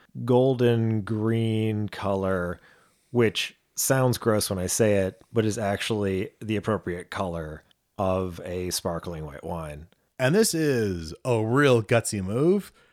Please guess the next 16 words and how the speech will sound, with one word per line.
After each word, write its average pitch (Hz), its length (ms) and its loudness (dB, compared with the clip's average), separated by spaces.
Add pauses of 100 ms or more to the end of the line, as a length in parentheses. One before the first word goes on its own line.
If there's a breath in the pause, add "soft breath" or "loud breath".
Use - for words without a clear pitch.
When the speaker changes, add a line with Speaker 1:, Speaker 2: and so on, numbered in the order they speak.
(280 soft breath)
Speaker 2:
because 123 340 2
the 110 80 0
packaging 139 540 0
is 98 100 -4
clear. 82 720 -4 (160)
You 165 220 4
can 151 240 4
see 185 480 4
they 123 200 6
are 101 380 0 (160)
lying 101 440 0
to - 100 -12
you. 71 320 -14 (260)
Speaker 1:
This 107 200 -2
is 104 140 -4
not 95 380 -4